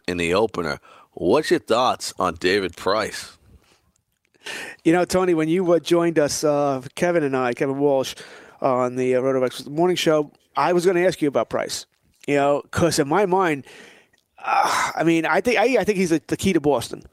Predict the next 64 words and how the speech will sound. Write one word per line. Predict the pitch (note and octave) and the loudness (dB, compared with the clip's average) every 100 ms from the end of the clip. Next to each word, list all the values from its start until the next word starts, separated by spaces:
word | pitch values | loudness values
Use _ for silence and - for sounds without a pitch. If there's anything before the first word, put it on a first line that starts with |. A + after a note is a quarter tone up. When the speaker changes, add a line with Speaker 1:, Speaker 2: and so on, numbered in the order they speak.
| _ _ | _ _
Speaker 2:
to | C#3+ | 0
really, | C#3+ D#3 D3 | 2 2 2
uh, | D3+ C#3 C#3+ | 0 0 -4
staying | - E3 D#3+ | -2 0 0
with | D3+ | 0
the | D3 | 0
Yankees | C#3+ C3+ D3 | -2 -2 -4
in | |
the | C#3+ | 0
American | D3 C3+ C#3 | -2 0 -2
League | C#3 | -2
East. | C#3 | -4
If | A#2+ | 0
he's, | G3 C4 - | 0 0 0
if | D#3 | 2
David | A#3 D#4+ B3+ | 2 2 0
Price, | F3 F#3+ - | 0 0 -2
if | B2 | 0
David | D#3 F3+ | 0 2
Price | E3+ E3 | 0 0
of | B2+ | 2
old, | C#3+ G3 - | 2 2 0
I | |
think | A3 C#3+ | -4 0
Boston | D3+ B2 | -2 0
wins | B2 A2+ | -2 -2
that | F2 | -4
division, | G#2 D#3 A2 | 0 0 0
actually, | F#2 F2+ D2+ E2 - - - | -4 -6 -8 -10 -12 -18 -16
because | - C3+ B2+ | -6 -2 0
I | C3+ | 0
think | C#3 | -2
that | B2 | -2
their | A#2+ A#2 | -2 -2
starting | - C#3 | 0 -2
pitching | B2 F3+ D3+ | -2 -4 -2
staff | D3 - | -4 -4
is | A2+ | -6
just | A2+ - | -6 0
better | E3 D3 | 0 2
when | |
you | B2+ | -2
have | A2+ | -4
two | - D#3 D3+ | -2 -2 2
aces | E3 D#3 A#2 | 0 0 -6
in | G#2+ | -6
Sale | - D3+ C#3+ | -2 0 0
and | A2+ A2+ | -2 -2
Price. | D3+ D#3+ G#2 - - - - - - | 0 0 -2 -10 -18 -20 -20 -8 0
Uh, | D#3+ E3 E3 - | 2 2 2 -2
I'm, | D#3 F#3 G3 - _ - | -4 -4 -6 -14 _ -4
listen, | B3 F3 C3+ | 0 2 2
his, | E3 D#3 | 0 0
could | - | 0
his | F3 E3 | 2 4
elbow | F3+ F3+ | 2 0
fall | - E3+ | 0 0
off | E3 | 2
at | - | 0
any | C#3 D3 | -2 -2
time? | - D3+ D3+ D3 | 0 0 -2 -4
Yeah, | - F2+ - _ - | -4 -4 -6 _ -6
it | B2 | -6
can. | - E2 | -4 -10